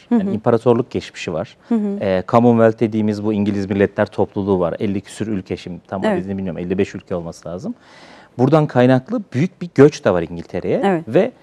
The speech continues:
Speaker 2: kült-, çok kültürlü yapıdan çok alışıklar. Farklı dillere, farklı dinlere,
Speaker 1: Hı hı.
Speaker 2: farklı kültürlere, kıyafetlere çok
Speaker 1: Evet.
Speaker 2: alışıklar. O yüzden de böyle, e, hiç sıkıntı yapmıyorlar.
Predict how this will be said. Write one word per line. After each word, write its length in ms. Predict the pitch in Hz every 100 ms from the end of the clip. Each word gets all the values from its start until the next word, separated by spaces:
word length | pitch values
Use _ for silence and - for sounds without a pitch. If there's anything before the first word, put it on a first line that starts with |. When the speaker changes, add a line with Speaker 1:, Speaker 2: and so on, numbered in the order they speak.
| _ _ -
Speaker 2:
kült-, 320 | 123 - -
çok 200 | 180 -
kültürlü 340 | 147 135 135
yapıdan 360 | 147 147 175 226
çok 220 | - 151
alışıklar. 540 | 110 101 101 - 82
Farklı 420 | - 107 104 113 104
dillere, 420 | 107 101 95 92
farklı 420 | 104 101 117 101
dinlere, 500 | 101 101 98 87 82 -
Speaker 1:
Hı 60 |
hı. 180 | 208 175
Speaker 2:
farklı 260 | 104 - 120
kültürlere, 600 | - 107 - 101 90 87
kıyafetlere 680 | - 104 104 107 - 123 220
çok 200 | 185 202
Speaker 1:
Evet. 100 | 175
Speaker 2:
alışıklar. 380 | 156 - - 262 _ - - - -
O 80 | 170
yüzden 280 | 185 160 180
de 100 | 196
böyle, 260 | 190 202 - -
e, 220 | 123 127
hiç 160 | 156 196
sıkıntı 460 | - - 151 147 175
yapmıyorlar. 560 | 160 - 90 87 208